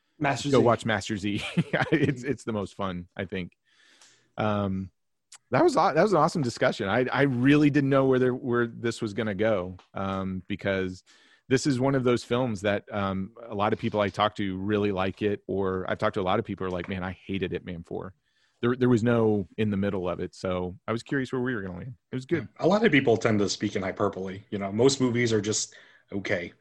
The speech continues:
Speaker 3: Most movies aren't great. Most movies aren't awful. They're just somewhere in the middle. You just gotta find out where you lean on either end.
Speaker 2: Yeah, no, that, <laughs> that's a great observation.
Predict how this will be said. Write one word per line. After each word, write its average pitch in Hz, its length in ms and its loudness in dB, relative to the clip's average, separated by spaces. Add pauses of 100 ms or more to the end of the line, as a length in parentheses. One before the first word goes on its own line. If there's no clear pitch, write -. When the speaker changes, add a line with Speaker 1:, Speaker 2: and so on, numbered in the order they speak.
(340)
Speaker 3:
Most 113 280 2
movies 120 300 0
aren't 113 400 -2
great. 107 400 -2
Most 113 400 -4
movies 104 260 -2
aren't 101 260 -8
awful. 95 380 -8
They're 98 160 -10
just 95 380 -4 (140)
somewhere 139 440 -2
in 123 60 0
the 120 60 -2
middle. 101 340 -2
You 95 80 -6
just - 140 -4
gotta 101 260 0 (380)
find 107 260 2
out 98 100 4
where 104 120 4
you 98 120 2
lean 98 240 -2
on 90 160 -8
either 92 320 -6
end. 90 180 -8 (420)
Speaker 2:
Yeah, 190 180 2
no, 139 320 2
that, 104 280 -4
<laughs> - 60 -20
that's 160 300 -6
a 151 40 -4
great 131 260 4
observation. 127 760 -2